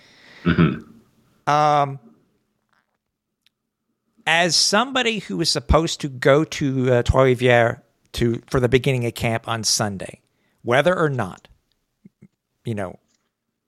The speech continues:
Speaker 2: no matter what, it was gonna be rain or, or rain or shine. I think that, you know, we had planned on going. Something really hadn't broken, I think, until, uh,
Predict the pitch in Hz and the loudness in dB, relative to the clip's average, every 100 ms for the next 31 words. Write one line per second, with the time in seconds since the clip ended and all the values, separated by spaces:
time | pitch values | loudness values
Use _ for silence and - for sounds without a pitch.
0 | _ _ _ 117 135 127 123 139 - 127 | _ _ _ -2 0 2 2 0 -2 -4
1 | - 117 131 113 107 113 101 90 - 101 | -4 -4 -4 -4 -2 -2 -4 -8 -8 -6
2 | 107 110 131 - 71 - _ _ _ _ | -4 -4 -4 -4 -6 -12 _ _ _ _
3 | _ _ _ _ _ _ _ _ _ _ | _ _ _ _ _ _ _ _ _ _
4 | _ _ _ - 139 - 175 185 165 135 | _ _ _ -2 -2 0 0 0 -4 0
5 | 147 143 139 - - _ _ _ _ _ | 2 4 2 -4 -20 _ _ _ _ _
6 | _ _ _ _ _ _ _ _ 151 127 | _ _ _ _ _ _ _ _ -2 0
7 | 139 240 - 208 190 165 143 127 120 120 | 2 2 2 2 2 2 0 2 0 0
8 | 90 - 123 _ _ _ _ _ _ _ | -4 -12 -20 _ _ _ _ _ _ _
9 | _ _ - 196 208 202 160 143 190 185 | _ _ -2 0 2 0 0 0 2 2
10 | 147 160 139 117 135 139 120 117 135 123 | 2 0 -2 -2 0 0 -2 -6 -6 -4
11 | 120 104 104 - | -2 -4 -6 -10